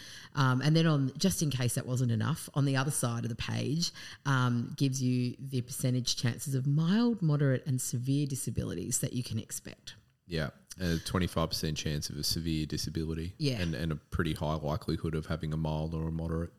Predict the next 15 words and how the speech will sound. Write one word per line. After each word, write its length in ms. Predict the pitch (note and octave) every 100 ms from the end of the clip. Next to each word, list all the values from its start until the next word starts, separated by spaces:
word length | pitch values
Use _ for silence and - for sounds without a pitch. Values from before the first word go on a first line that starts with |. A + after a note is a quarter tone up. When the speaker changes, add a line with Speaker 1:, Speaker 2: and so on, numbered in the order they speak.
| _
Speaker 1:
Yeah, 300 | D#3+ D#3 C#3+ G2+ _
yeah, 260 | C#3+ C#3+ C#3
which 280 | B2+ - -
would 140 | D3+
be, 380 | D#3+ D3 C3+ B2+ _ _ _
you 80 | E3+
know, 60 | C3+
life-altering 880 | C3 B2+ C3+ - B2+ C3 C3 B2+ B2
disabilities. 800 | A#2+ - C3+ B2 A#2 A#2 A#2 B2+
And 240 | A#2+ A#2 - - - - - - - -
so 400 | - - F3 F3
fortunately, 920 | D#3 - G#3 A#3 A#3 F3 C#3 C3 C3+ D3+
for 160 | - D3
whatever 340 | C3+ C#3 C#3+
reason, 520 | C3+ B2+ B2+ B2 D#3